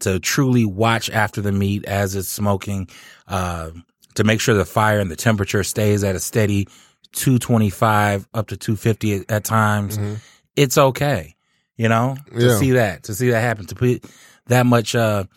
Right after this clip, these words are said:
Speaker 1: uh, I guess, tender love and care, as I used to say.
Speaker 2: There, there is a tender love and care. Like, I, I feel like you can taste it. Like, yeah, you
Speaker 1: Yeah.
Speaker 2: know, like, sometimes I'll go and, um, I'll just go and, and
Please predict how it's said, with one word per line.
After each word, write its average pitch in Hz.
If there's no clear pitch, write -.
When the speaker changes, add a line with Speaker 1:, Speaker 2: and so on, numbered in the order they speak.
Speaker 1:
uh, 107
I 104
guess, 127
tender 165
love 156
and 151
care, 101
as 95
I 98
used 95
to 92
say. 82
Speaker 2:
There, 120
there 123
is 151
a 127
tender 117
love 110
and 95
care. 110
Like, 101
I, 131
I 131
feel 202
like 151
you 127
can 104
taste 107
it. -
Like, 87
yeah, 120
you 107
Speaker 1:
Yeah. 101
Speaker 2:
know, 101
like, 101
sometimes 110
I'll 101
go 101
and, 90
um, 87
I'll 104
just 98
go 104
and, 90
and 85